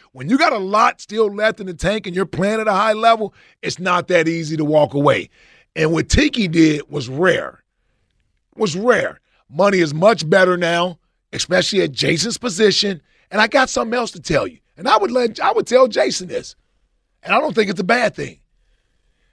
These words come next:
You got a chance to go down as one of the ten greatest centers to ever play the game of football.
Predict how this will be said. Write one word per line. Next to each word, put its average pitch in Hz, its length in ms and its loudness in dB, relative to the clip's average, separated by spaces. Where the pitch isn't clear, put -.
You 302 100 -18
got - 120 2
a - 40 -2
chance 170 240 0
to - 80 -12
go 160 100 0
down 160 240 2
as 135 100 -6
one 165 140 -4
of 120 60 -8
the 98 40 -16
ten 180 220 -4
greatest 165 340 0
centers 170 220 -4
to 135 80 -8
ever 147 160 -6
play 165 180 2
the 160 80 -2
game 156 220 -6
of - 80 -8
football. - 500 -14